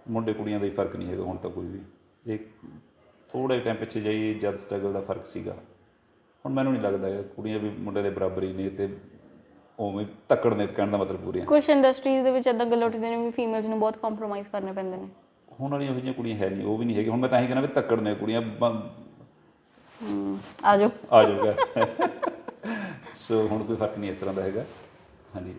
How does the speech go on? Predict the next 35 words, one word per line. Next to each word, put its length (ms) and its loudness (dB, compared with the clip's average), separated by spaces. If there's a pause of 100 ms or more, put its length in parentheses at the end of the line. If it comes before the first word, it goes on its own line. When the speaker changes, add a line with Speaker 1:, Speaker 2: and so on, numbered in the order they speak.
(100)
Speaker 1:
ਅਸੀਂ 100 -6
ਵੀ 60 -4
ਸੁਣਦੇ 260 -6
ਹੁੰਦੇ 220 -4
ਸੀਗੇ 200 -8
ਇਹ 160 -12
ਚੀਜ਼ਾਂ। 260 -12 (680)
Speaker 2:
ਕਿਉਂਕਿ 200 2
ਇਹ 100 4
ਚੀਜ਼ਾਂ 300 2
ਕਾਫੀ 280 4
ਸਾਹਮਣੇ 380 2
ਵੀ 160 -2
ਆਈਆਂ 280 -2
ਨੇ, 200 -2
ਆ 60 -2
Speaker 1:
ਹਾਂਜੀ। 240 -2 (120)
Speaker 2:
ਆਪਾਂ 220 0
ਦੇਖਦੇ 420 -2
ਹਾਂ, 100 0
Speaker 1:
ਹਾਂ। 140 -2
Speaker 2:
ਤਾਂ 200 -6
ਇਹ 100 -2
ਚੀਜ਼ਾਂ 280 -2
ਆਈਆਂ 280 2
ਨੇ। 120 -6 (120)
Speaker 1:
ਪਰ 100 2
ਹਰ, 140 0
ਅਹ, 440 0
ਹਰ 40 -4
ਇੱਕ 180 -4
ਕਿਸੇ 200 2
ਵੀ 80 2
ਫੀਲਡ 280 0
'ਚ 160 -8